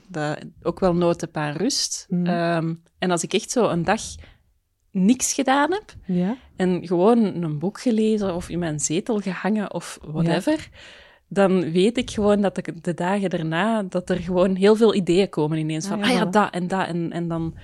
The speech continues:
Speaker 1: vallen er zo weer puzzeltjes, puzzelstukjes
Speaker 2: Ja.
Speaker 1: in elkaar en dan denk ik, "Ah ja, oké,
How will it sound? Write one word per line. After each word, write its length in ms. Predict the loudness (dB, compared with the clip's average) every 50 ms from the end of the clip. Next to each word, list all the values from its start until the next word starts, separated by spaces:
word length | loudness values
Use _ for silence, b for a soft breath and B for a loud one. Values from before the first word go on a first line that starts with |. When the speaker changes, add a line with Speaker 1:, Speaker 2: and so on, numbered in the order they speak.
| B B B B
Speaker 1:
vallen 320 | -4 2 4 4 4 4
er 140 | 2 0 0
zo 120 | 2 2 2
weer 200 | 2 0 -2 -4
puzzeltjes, 760 | -4 -2 0 0 0 0 -2 -4 -4 -4 -4 -2 -4 -4 -4 -4
puzzelstukjes 680 | -4 -2 0 0 0 0 -2 -2 -2 -2 0 2 4 4
Speaker 2:
Ja. 60 | 4
Speaker 1:
in 80 | 4 2
elkaar 380 | 0 -2 -4 -4 -2 -2 -2
en 180 | -4 -4 -6 -6
dan 280 | -4 -4 -4 -6 -8 -10 B B B B B B B B B B B B
denk 200 | 2 2 2 2
ik, 120 | 2 2
"Ah 140 | 4 4 4
ja, 160 | 6 4 4
oké, 300 | 2 0 0 -2 -2 -2